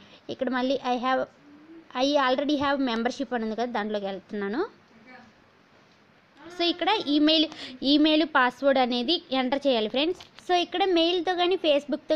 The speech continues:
కానీ లాగిన్ అవ్వచ్చు ఫ్రెండ్స్, మీరు అకౌంట్ని క్రియేట్ చేసుకోవచ్చు. నేను మెయిల్ తోటి క్రియేట్ చేసుకున్నాను. So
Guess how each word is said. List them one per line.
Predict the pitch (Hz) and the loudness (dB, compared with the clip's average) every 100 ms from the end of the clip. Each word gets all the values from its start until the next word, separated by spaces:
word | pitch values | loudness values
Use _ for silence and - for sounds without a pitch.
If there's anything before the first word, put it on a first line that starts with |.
| 285 | 2
కానీ | 302 311 | 2 2
లాగిన్ | 233 226 240 | 0 0 -2
అవ్వచ్చు | 226 220 - | -4 -4 -4
ఫ్రెండ్స్, | 302 330 262 | -2 -2 -2
మీరు | 240 226 | -2 -2
అకౌంట్ని | 240 240 262 | 0 -2 -2
క్రియేట్ | 226 226 220 226 | 0 -2 -2 -6
చేసుకోవచ్చు. | 220 - 202 202 - 359 | -8 -8 -8 -6 -4 -2
నేను | 339 339 381 - 247 | 0 0 -2 -4 -2
మెయిల్ | 240 254 | -2 2
తోటి | 269 262 - - | 2 0 -6 -6
క్రియేట్ | 233 220 214 | -2 -2 -2
చేసుకున్నాను. | 208 - 220 208 220 370 - - - - | -10 -10 -8 -6 -4 -4 -8 -18 -20 -20
So | - | 0